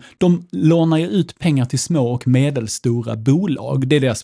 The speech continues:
primära uppgift numera. De har lagt om affärsstrategin, eh, sedan några år tillbaka.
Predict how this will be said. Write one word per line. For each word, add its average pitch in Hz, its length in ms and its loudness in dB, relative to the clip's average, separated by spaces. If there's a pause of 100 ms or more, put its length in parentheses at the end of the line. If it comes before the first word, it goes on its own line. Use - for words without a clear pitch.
primära 113 580 0
uppgift 127 520 -4
numera. 120 380 0
De 123 120 0
har 131 60 4
lagt 139 220 0
om 123 160 2
affärsstrategin, 123 880 -2 (400)
eh, 123 440 2
sedan 120 300 -2
några 117 220 0
år 117 80 -4
tillbaka. 127 520 -4